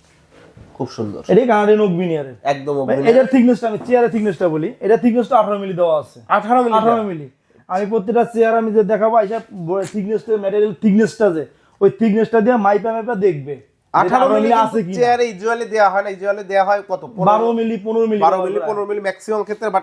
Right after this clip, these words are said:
Speaker 1: আঠারো মিলি
Speaker 2: হ্যাঁ,
Speaker 1: করা
Speaker 2: আঠারো
Speaker 1: আছে।
Speaker 2: মিলি।
Speaker 1: এটা আঠারো মিলিতে
Speaker 2: হ্যাঁ,
Speaker 1: করা
Speaker 2: আঠারো
Speaker 1: আছে।
Speaker 2: মিলি। তারপরে
Speaker 1: চমৎকার।
Speaker 2: সিটের স্পেসটা বড় আছে।
Speaker 1: জি।
Speaker 2: সিটের
Speaker 1: খুব সুন্দর।
Speaker 2: স্পেসটা বড়, আর এটা বইসা আরাম পাবে, যেমন
Speaker 1: আরাম
Speaker 2: বইসা
Speaker 1: পাবে।
Speaker 2: হেলান দিয়ে আরাম পাবে।
Speaker 1: খুব রিল্যাক্স পাবে,
Speaker 2: হ্যাঁ,
Speaker 1: মানে
Speaker 2: কোনো
Speaker 1: ওইভাবেই
Speaker 2: আপনার
Speaker 1: করা
Speaker 2: ই
Speaker 1: আছে।
Speaker 2: হবে না। হ্যাঁ,
Speaker 1: জি।
Speaker 2: এই যে।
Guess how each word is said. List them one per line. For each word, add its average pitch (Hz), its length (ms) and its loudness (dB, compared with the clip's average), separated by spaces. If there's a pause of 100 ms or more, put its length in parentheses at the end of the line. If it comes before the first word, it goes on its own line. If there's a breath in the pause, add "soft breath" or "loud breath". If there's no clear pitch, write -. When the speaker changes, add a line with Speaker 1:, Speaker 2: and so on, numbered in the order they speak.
Speaker 1:
আঠারো 185 360 -2
মিলি 214 120 -2
Speaker 2:
হ্যাঁ, - 180 -18
Speaker 1:
করা 151 460 2
Speaker 2:
আঠারো 135 240 -4
Speaker 1:
আছে। - 0 -
Speaker 2:
মিলি। 117 200 -16
Speaker 1:
এটা 160 200 -6
আঠারো 156 220 -2
মিলিতে 160 180 -8
Speaker 2:
হ্যাঁ, 196 140 2
Speaker 1:
করা 170 80 2
Speaker 2:
আঠারো 165 160 0
Speaker 1:
আছে। 165 80 -6
Speaker 2:
মিলি। - 260 -10 (220 soft breath)
তারপরে 185 200 2
Speaker 1:
চমৎকার। 180 220 -2
Speaker 2:
সিটের 226 200 4
স্পেসটা 226 360 -6
বড় 190 220 -2 (100)
আছে। - 180 -16
Speaker 1:
জি। 131 180 -6 (500)
Speaker 2:
সিটের 180 160 4
Speaker 1:
খুব 208 80 6
সুন্দর। - 160 -2
Speaker 2:
স্পেসটা 254 160 0
বড়, 190 320 2
আর 180 140 -2
এটা 196 180 2 (160)
বইসা 214 380 2 (180)
আরাম 202 280 -2
পাবে, 165 220 -4
যেমন 180 140 -8
Speaker 1:
আরাম 123 140 0
Speaker 2:
বইসা 190 240 2
Speaker 1:
পাবে। - 720 -10
Speaker 2:
হেলান 214 260 4
দিয়ে 233 100 6
আরাম 220 180 2
পাবে। 160 280 -4 (200)
Speaker 1:
খুব 139 160 -14
রিল্যাক্স 147 320 -2
পাবে, - 120 -6
Speaker 2:
হ্যাঁ, 180 160 4
Speaker 1:
মানে 156 100 -4
Speaker 2:
কোনো 202 120 0
Speaker 1:
ওইভাবেই 202 320 0
Speaker 2:
আপনার 302 100 0
Speaker 1:
করা - 80 2
Speaker 2:
ই 226 140 -4
Speaker 1:
আছে। - 20 -2
Speaker 2:
হবে 151 260 -2
না। 127 80 -20
হ্যাঁ, 143 140 -12
Speaker 1:
জি। 123 80 -8 (140)
Speaker 2:
এই 165 80 -6
যে। 143 100 -8